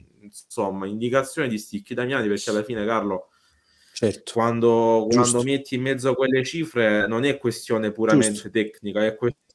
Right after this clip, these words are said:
Speaker 2: No, no.
Speaker 1: societaria, cioè la società gli deve
Speaker 2: Certo.
Speaker 1: dire, eh, "Noi abbiamo bisogno o meno di quei soldi". Sticchi probabilmente pensa che il Lecce non abbia bisogno di quei soldi e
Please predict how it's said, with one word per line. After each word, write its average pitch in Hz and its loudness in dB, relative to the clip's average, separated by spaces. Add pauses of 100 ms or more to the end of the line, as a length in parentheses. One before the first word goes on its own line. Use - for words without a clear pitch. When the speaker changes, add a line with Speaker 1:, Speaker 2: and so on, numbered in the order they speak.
(100)
Speaker 2:
No, 123 2
no. 160 6
Speaker 1:
societaria, 113 4
cioè 113 -2
la 101 2
società 113 -2
gli 120 0
deve 113 2
Speaker 2:
Certo. 113 4
Speaker 1:
dire, 104 -2
eh, 104 -4
"Noi 123 0
abbiamo 113 2
bisogno 131 -2
o - -2
meno 131 0
di 113 2
quei 110 2
soldi". 101 -4
Sticchi - -8
probabilmente 139 0
pensa 123 -6
che 110 -2
il 117 -2
Lecce 120 -2
non 107 -2
abbia 104 -2
bisogno 101 -4
di 90 -16
quei 131 -4
soldi 117 -4
e 185 -6